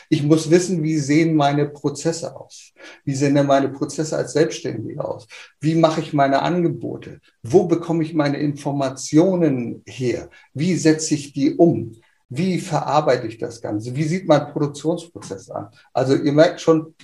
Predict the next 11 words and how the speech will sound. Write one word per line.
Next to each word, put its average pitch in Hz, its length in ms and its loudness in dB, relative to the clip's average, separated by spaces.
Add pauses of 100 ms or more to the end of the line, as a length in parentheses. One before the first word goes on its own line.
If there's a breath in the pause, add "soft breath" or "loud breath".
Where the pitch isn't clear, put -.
eine 135 180 2
Fülle 160 520 0
von 127 560 -8 (260)
Ideen. 113 680 -2 (520 soft breath)
Und 113 160 -10
da 123 80 0
sind 143 180 0
wir 139 60 -6
beim 139 180 -6
nächsten 123 380 -8
Punkt. - 260 -12